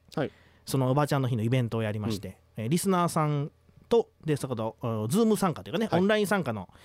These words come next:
Speaker 2: えー、人たちが集まってですね、
Speaker 1: はい。
Speaker 2: おばちゃんの日検証を読み上げたりとか、
Speaker 1: うんうん。
Speaker 2: えー、川柳かね、
Speaker 1: うん。
Speaker 2: そんなんやったりとかしたそうなんですけど、そこにですね、えー、中国放送の人気アナウンサー、横山裕二アナウンサーも登場。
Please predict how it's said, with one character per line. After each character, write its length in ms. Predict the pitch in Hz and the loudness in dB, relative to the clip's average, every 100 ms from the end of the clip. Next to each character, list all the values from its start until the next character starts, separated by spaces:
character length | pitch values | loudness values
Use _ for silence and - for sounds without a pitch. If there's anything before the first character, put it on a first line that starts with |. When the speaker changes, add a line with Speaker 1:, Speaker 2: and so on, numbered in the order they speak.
| - - - | -20 -20 -8
Speaker 2:
え 120 | 135 | -4
ー、 20 | 120 | 0
人 160 | - | 0
た 60 | 117 | -2
ち 100 | - | -2
が 100 | 117 | -2
集 100 | 139 | 0
ま 80 | 120 | 0
っ 40 | |
て 100 | - | -2
で 80 | 82 | -10
す 80 | - | -10
ね、 100 | 87 | -6
Speaker 1:
は 100 | 98 | -6
い。 60 | - | -2
Speaker 2:
お 80 | 139 | 0
ば 100 | 127 | 0
ち 80 | |
ゃ 40 | 123 | 0
ん 80 | 120 | -2
の 100 | 110 | -2
日 160 | 120 | -4
検 240 | 113 131 113 | -2 -2 -2
証 80 | 98 | -4
を 40 | |
読 140 | 101 | -4
み 80 | 113 | -2
上 80 | 120 | 0
げ 100 | 120 | -2
た 100 | 90 | -6
り 60 | - | -10
と 80 | |
か、 180 | 131 107 - | -6 -6 -6
Speaker 1:
う 40 | |
ん 40 | 101 | -12
う 20 | |
ん。 60 | 87 - _ - | -12 -18 _ -10
Speaker 2:
え 840 | 104 90 85 82 85 85 80 78 87 | -6 -6 -8 -10 -10 -12 -14 -14 -2
ー、 40 | |
川 140 | 147 | 0
柳 140 | 120 95 | 0 -2
か 100 | 160 | -2
ね、 180 | 226 - | -2 -4
Speaker 1:
う 60 | 123 | -6
ん。 60 | |
Speaker 2:
そ 80 | 117 | -4
ん 40 | |
な 60 | 95 | -2
ん 20 | |
や 80 | 113 | -2
っ 20 | |
た 100 | - | -4
り 60 | 90 | -8
と 80 | 92 | -8
か 80 | |
し 40 | - | -8
た 100 | 120 | -6
そ 80 | 98 | -6
う 20 | |
な 60 | |
ん 40 | 80 | -8
で 20 | |
す 40 | - | -8
け 40 | |
ど、 40 | |
そ 100 | 101 | -4
こ 100 | 175 | 0
に 60 | 254 | 0
で 100 | 127 | -2
す 80 | - | -6
ね、 180 | 90 82 - - - - - | -12 -14 -20 -20 -20 -20 -10
え 500 | 110 98 98 98 95 | -6 -6 -6 -8 -8
ー、 20 | |
中 240 | 101 254 269 | -2 2 2
国 100 | 262 | 2
放 180 | 262 214 | 2 2
送 180 | 165 | 2
の 120 | 123 117 | 0 2
人 160 | 202 | 2
気 100 | 202 | 2
ア 60 | 202 | 0
ナ 80 | 190 | 2
ウ 40 | |
ン 40 | |
サ 300 | 151 104 87 - | 0 -2 -4 0
ー、 60 | |
横 220 | 135 - 302 | 0 2 2
山 180 | 233 | 2
裕 180 | 196 240 | 0 0
二 100 | 190 | 0
ア 40 | 185 | 0
ナ 80 | |
ウ 40 | 208 | 0
ン 40 | |
サ 80 | 196 | 0
ー 20 | |
も 80 | 262 | 0
登 160 | - 104 | 0 -8
場。 180 | - | -10